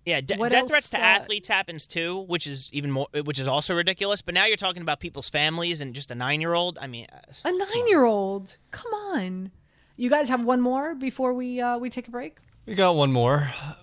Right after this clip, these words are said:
Speaker 3: Forty-niners quarterback Brock Purdy taking elbow recovery, quote, "one day at a time." Click or don't click.
Speaker 2: Yeah, I'm, I'm gonna, I'm curious. That, that whole quarterback situation with the forty-niners is, uh, int-, very interesting to me.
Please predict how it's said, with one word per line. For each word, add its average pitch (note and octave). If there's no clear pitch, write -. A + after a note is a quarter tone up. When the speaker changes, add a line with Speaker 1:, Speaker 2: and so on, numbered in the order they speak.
Speaker 3:
Forty-niners E3+
quarterback D#3+
Brock C#3+
Purdy C3
taking C3+
elbow D#3
recovery, C3+
quote, C3
"one B2
day G#2+
at A2+
a A#2
time." C3
Click G2+
or G#2
don't A2
click. D3
Speaker 2:
Yeah, C#4
I'm, A#3+
I'm A3
gonna, C4
I'm B3+
curious. B3
That, B3
that C#4
whole C#4
quarterback C4+
situation A3+
with G3
the F#3+
forty-niners G3
is, F3+
uh, -
int-, G3+
very A3+
interesting F#3+
to F3
me. E3